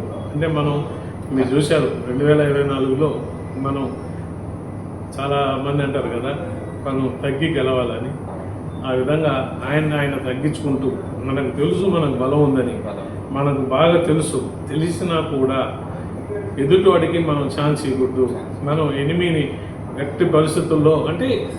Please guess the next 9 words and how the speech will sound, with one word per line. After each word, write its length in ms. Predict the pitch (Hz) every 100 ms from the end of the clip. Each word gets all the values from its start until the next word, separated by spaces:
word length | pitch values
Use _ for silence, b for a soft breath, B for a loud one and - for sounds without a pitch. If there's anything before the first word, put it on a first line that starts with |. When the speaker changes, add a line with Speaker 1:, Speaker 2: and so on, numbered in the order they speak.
| 151 165
Speaker 1:
ఎనిమి 240 | 240 254 226
కూడా 140 | 202 139
కాదు, 180 | 131 120 - - - - - - -
ఒక 80 | 156 151 147
రాజకీయ 420 | 196 208 208 208 -
శక్తి 220 | 165 165 165
ఉంది. 180 | 131 120 - -
ఆ 40 | 156 151
రాజకీయ 380 | 180 202 202